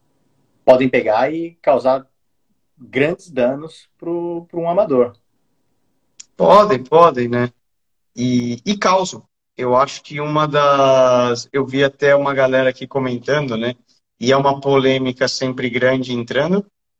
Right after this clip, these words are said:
Speaker 2: É, a gente vê essa questão de dietas da, da modinha, né?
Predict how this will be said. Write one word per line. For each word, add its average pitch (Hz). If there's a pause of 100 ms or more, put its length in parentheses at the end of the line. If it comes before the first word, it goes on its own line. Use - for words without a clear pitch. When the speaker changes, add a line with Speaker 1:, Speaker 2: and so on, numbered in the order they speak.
(320)
Speaker 2:
É, 147
a 160
gente 160
vê 165
essa 175
questão 180
de 180
dietas 185
da, 190 (280)
da 165
modinha, 151
né? 139